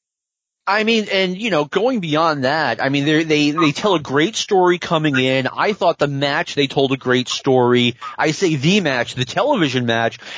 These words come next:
And then you go back and look at their matches that are available from Madison Square Garden and Philadelphia Spectrum, and they just do such a wonderful job storytelling the whole time.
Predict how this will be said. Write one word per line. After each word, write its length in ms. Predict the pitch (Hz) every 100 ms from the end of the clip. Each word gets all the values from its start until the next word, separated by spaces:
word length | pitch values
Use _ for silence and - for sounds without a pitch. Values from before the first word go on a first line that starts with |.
| - -
And 160 | 180
then 140 | 196 277
you 100 | 247
go 180 | 220 170
back 360 | 190 226 214
and 140 | 160 160
look 160 | 185
at 80 | 180
their 120 | 170
matches 520 | 151 151 165 - 147
that 120 | 170 156
are 140 | 160
available 560 | 170 185 214 165 135 151
from 160 | 135
Madison 400 | 135 143 151 175
Square 300 | 143 170 160
Garden 540 | - 156 214 190 160 151
and 380 | 139 139 135
Philadelphia 560 | - 175 156 151 147 139
Spectrum, 600 | - - 196 - 156 139
and 160 | 151 160
they 140 | 180
just 240 | 180 220 -
do 100 | 202
such 360 | - - 240 -
a 80 | 160
wonderful 680 | 131 143 160 175 175 180
job 540 | 143 139 131 131 127 127 _ _
storytelling 960 | - - - 165 156 135 113 123 104 104
the 100 | 113
whole 300 | - 170 170
time. 580 | - 143 135 127 131